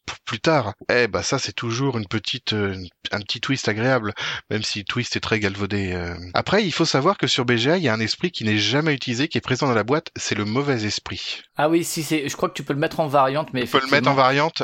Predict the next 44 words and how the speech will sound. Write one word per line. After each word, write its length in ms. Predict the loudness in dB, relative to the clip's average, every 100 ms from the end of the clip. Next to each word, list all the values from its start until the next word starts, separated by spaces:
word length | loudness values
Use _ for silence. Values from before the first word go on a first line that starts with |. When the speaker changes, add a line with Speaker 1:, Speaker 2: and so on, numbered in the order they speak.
| 2
Speaker 1:
Ah 140 | 4
bah, 100 | 4
celui-là, 280 | 2 2 2
moi, 120 | 4
je 80 | 2
l'ai 80 | 0
jamais 300 | 0 0 0
eu 100 | 0
en 400 | 0 0 -2 -2
version 380 | -4 -2 -2 -2
B 100 | -2
G 200 | -2 -2
A. 100 | -4 -8 -6 -6 0
Speaker 2:
Ouais, 200 | 6 6
je 100 | 6
crois 140 | 2 2
que 80 |
c'est 80 | 2
un 80 | 0
truc 200 | -2 0
à 60 | 0
la 120 | 0
con 220 | -2 0
un 100 | 0
peu, 180 | 0 -2
hein, 60 |
parce 180 | 0 -2
que 80 | -4
franchement, 340 | -2 -2 0
enfin, 160 | 0 0
le, 160 | 0 0
le 160 | 0
jeu 140 | 0 -4
se 40 |
prête 220 | -4 -4
pas 120 | -2
trop. 140 | -4 -8
C'est, 180 | -6 -4
c'est, 260 | -2 -4 -2
c'est 160 | -4
quoi 120 | -2
son 160 | -2 -4
fonctionnement 420 | -6 -6 -4 -4
encore ? 300 | -6 -8 -10